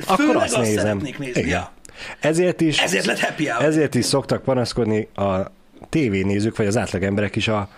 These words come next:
Speaker 1: sportközvetítéseknél, kommentátorok.
Speaker 2: Mikor, amikor
Speaker 1: Miért,
Speaker 2: emberek
Speaker 1: miért
Speaker 2: dolgoznak.
Speaker 1: beszélsz
Speaker 2: Igen.
Speaker 1: teljesen másról, amikor olyan tök érdekes dolog történik
Speaker 2: Igen.
Speaker 1: a képernyőn? Miért nem arról beszélsz?
Speaker 2: Igen. De,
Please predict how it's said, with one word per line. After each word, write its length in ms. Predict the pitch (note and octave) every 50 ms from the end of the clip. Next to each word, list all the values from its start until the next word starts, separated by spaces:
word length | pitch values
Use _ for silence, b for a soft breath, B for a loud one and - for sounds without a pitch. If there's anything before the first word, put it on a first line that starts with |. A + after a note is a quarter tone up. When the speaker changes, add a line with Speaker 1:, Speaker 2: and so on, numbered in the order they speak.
| B B
Speaker 1:
sportközvetítéseknél, 1160 | B - - - C3 G#2+ F#2 - - G#2+ F#2+ G#2+ G#2 - A2+ G#2+ A2 G2+ - A#2+ G2+ A2 A2+ G#2
kommentátorok. 600 | - A2 G2+ F#2 F2+ F2+ - F#2+ - A#3+ A3+ A#3
Speaker 2:
Mikor, 180 | A3+ G#3+ A3+ A#3
amikor 100 | A#3 A#3 A#3+ B3
Speaker 1:
Miért, 140 | B3 A#3 G#3
Speaker 2:
emberek 260 | D#3 G#3 G3 E3 D3+
Speaker 1:
miért 160 | F#3+ A3 A#3+
Speaker 2:
dolgoznak. 300 | A3+ G3+ E3 D3+ D#3+ F#3+
Speaker 1:
beszélsz 240 | F3+ D3 E3 F3 E3 -
Speaker 2:
Igen. 60 | F3 G3
Speaker 1:
teljesen 340 | F#3 E3+ C#3+ - - D#3
másról, 340 | C#3+ F3+ F#3 G3 - G3+ F#3
amikor 320 | D#3+ E3 D#3 D#3 F#3 F3+ -
olyan 240 | G3 F3+ C#3+ C3 A#2
tök 200 | - D#3 - -
érdekes 400 | D3 C3 A#2+ A#2+ A2+ - B2 A2+
dolog 200 | B2+ B2+ A#2 G#2
történik 420 | - C#3 B2+ - - B2 A2+ A2+
Speaker 2:
Igen. 140 | - A#2 G2
Speaker 1:
a 60 | - -
képernyőn? 540 | - A#2 G#2+ G2+ - G2+ F#2+ F2+ G2 G2+
Miért 160 | A#2+ D#3+ E3+ C#3+
nem 100 | B2+ A#2
arról 200 | A2 G#2+ G#2 G2+
beszélsz? 480 | G#2 G2 - - G#2 F#2+ F2+ - - - - - -
Speaker 2:
Igen. 300 | A3 A#3 A3+ A#3 G#3 F#3+ - B B B B B
De, 120 | B D4